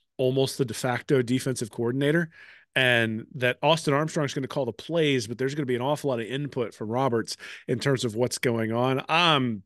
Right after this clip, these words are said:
fascinated to see what happens with that, because now you've got sort of two voices in the room.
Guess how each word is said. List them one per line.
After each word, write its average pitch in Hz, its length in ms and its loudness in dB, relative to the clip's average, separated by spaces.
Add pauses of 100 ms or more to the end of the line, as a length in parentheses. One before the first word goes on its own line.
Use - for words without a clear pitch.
fascinated 113 720 -2
to 113 60 -10
see 127 180 0
what 113 140 0
happens 113 360 -2
with 104 120 -8
that, 120 320 0 (360)
because 123 440 2
now 135 140 4
you've 139 200 6
got 127 140 2
sort 120 240 0
of 104 80 -4
two 139 260 0
voices 123 640 0
in 117 100 -4
the 107 100 -4
room. 151 540 2